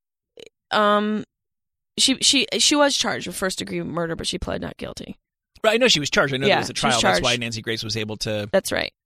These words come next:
Speaker 1: Um,
Speaker 2: bat her humongous eyelashes and cry and act
Speaker 1: and her
Speaker 2: outraged
Speaker 1: huge
Speaker 2: every night.
Speaker 1: nostrils and her d-, blunt haircut.
Speaker 2: Hmm.
Speaker 1: But, uh, I guess her, her,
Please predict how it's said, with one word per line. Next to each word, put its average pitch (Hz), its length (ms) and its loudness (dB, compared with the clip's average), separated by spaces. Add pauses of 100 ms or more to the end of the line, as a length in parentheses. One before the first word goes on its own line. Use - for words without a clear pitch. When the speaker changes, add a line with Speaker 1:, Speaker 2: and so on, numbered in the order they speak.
(100)
Speaker 1:
Um, 180 280 2
Speaker 2:
bat 120 200 0
her 120 200 -2
humongous 113 640 -6 (120)
eyelashes 113 560 -4
and 107 280 -10
cry 113 260 -2
and 107 180 -8
act 113 160 -8
Speaker 1:
and 220 120 2
her 196 80 4
Speaker 2:
outraged - 140 2
Speaker 1:
huge 208 180 2
Speaker 2:
every 196 60 0
night. 190 140 4
Speaker 1:
nostrils 175 580 0
and 175 180 -2
her 170 180 -2
d-, 170 180 -10
blunt 175 420 0
haircut. 170 460 -4 (400)
Speaker 2:
Hmm. - 80 -8
Speaker 1:
But, 196 240 4
uh, 175 200 6 (120)
I 196 80 0
guess 202 220 0
her, 202 140 2 (120)
her, 180 500 2